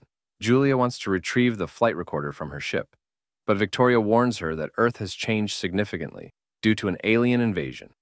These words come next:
Most humans have relocated to Saturn or are preparing to leave on the T E T. Julia laughs at the sight of Jack and Victoria holding hands,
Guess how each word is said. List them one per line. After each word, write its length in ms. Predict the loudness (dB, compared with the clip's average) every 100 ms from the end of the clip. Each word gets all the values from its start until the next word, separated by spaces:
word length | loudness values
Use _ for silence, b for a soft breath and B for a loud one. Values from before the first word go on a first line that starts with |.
| _ _
Most 360 | 2 2 2 0
humans 300 | 0 0 -2
have 160 | -2
relocated 580 | 0 2 2 2 -2 -2
to 80 | -4
Saturn 600 | -2 2 2 2 -4 -14 _ _ _ _ 0
or 100 | 4
are 140 | 4
preparing 480 | 2 -2 2 2 2
to 120 | 0
leave 300 | 2 2 2
on 100 | 0
the 80 | -2
T 200 | -4 -4
E 260 | -2 -2 -4
T. 420 | -4 -6 -6 _ _ _ _ -2
Julia 360 | 4 6 6 4
laughs 400 | 4 2 0 -8
at 80 |
the 80 | -10
sight 220 | 0 2
of 100 | 2
Jack 340 | 2 2 2 -2
and 140 | -6
Victoria 480 | -8 -4 -2 0 0
holding 300 | -2 -6 -4
hands, 440 | -4 -6 -8 -14